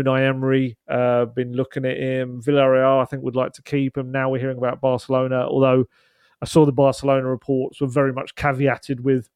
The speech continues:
"They've got no money. It would have to be a loan," <laughs> which is like, "Oh, yeah, yeah, Spurs will love that." Um,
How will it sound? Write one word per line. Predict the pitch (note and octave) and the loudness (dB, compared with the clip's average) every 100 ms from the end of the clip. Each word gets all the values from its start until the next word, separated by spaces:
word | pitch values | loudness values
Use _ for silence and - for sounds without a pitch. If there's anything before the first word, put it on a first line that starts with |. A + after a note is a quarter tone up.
| - | -12
"They've | C3 B2+ C#3+ C#3+ | -4 2 4 4
got | D3 C3+ C#3 | 2 0 0
no | C3+ C3 | -2 -2
money. | C3 B2+ C3 - | -4 -4 -6 -4
It | C3+ | -2
would | B2+ A#2+ | -2 -4
have | C3 - | -6 -6
to | A#2+ | -4
be | B2+ | -2
a | B2 | 0
loan," | B2+ B2+ A#2 C3+ C#3+ - | 0 0 -2 0 0 0
<laughs> | C#4+ - - | -2 0 2
which | F#3 A#2+ | 2 4
is | |
like, | D#3+ - | 4 4
"Oh, | C#4+ B3+ | 4 6
yeah, | A3+ G#3 | 6 6
yeah, | |
Spurs | E3 - E3 | 4 4 4
will | D3 C#3 | 4 4
love | C3 A#2 | 2 0
that." | - - G3 F#3 F3 - | -10 -8 -10 -8 -12 2
Um, | D#3+ D#3 D3+ D3 | 4 4 2 -8